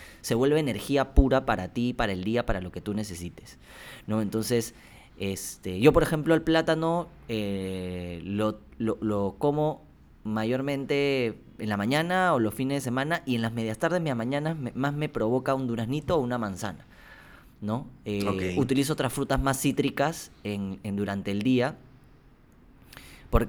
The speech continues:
Speaker 1: por la que, porque el plátano tiene una alta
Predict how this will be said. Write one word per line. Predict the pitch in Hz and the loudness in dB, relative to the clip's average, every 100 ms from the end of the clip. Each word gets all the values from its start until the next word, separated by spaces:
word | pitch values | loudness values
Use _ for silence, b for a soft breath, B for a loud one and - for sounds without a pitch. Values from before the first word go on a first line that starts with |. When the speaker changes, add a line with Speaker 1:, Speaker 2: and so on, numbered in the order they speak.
| - | 2
Speaker 1:
por | 107 | 4
la | 104 107 | 4 0
que, | |
porque | 101 98 | 0 0
el | 101 | 0
plátano | 120 120 117 | 2 2 2
tiene | 120 123 120 | 0 0 0
una | 123 120 117 113 104 | 0 2 2 2 0
alta | - - 113 110 110 | 0 0 0 0 -2